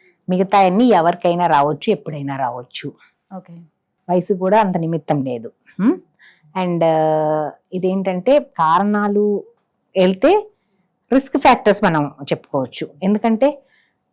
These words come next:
Speaker 1: ఆ, ఇప్పుడు లేడీస్ అంటే టీనేజర్స్ కాడ నుంచి తీసుకుంటే అన్ని మారినాయి అన్నమాట.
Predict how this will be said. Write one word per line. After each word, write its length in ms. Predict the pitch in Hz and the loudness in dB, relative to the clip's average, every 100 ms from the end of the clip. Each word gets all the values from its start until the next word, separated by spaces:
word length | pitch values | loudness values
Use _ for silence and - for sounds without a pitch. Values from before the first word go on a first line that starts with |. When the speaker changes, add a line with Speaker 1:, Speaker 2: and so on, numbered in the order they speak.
| - | -4
Speaker 1:
ఆ, 160 | 180 170 | -4 -2
ఇప్పుడు 540 | 208 226 233 233 240 226 - _ 185 | -2 2 4 4 4 2 0 _ -2
లేడీస్ 420 | 190 196 190 185 | 2 2 0 -2
అంటే 300 | 165 208 - _ _ - | -2 -2 -4 _ _ -2
టీనేజర్స్ 520 | 226 208 202 185 180 | 0 2 2 2 -2
కాడ 160 | - 185 | 0 2
నుంచి 220 | 220 226 | 2 0
తీసుకుంటే 760 | - 185 - 160 147 170 214 - _ _ _ 190 | 0 -2 -2 -6 -2 2 2 0 _ _ _ 0
అన్ని 240 | 240 302 | 4 6
మారినాయి 520 | 269 175 160 160 151 | 6 4 2 0 -2
అన్నమాట. 320 | 139 131 120 | -2 -6 -10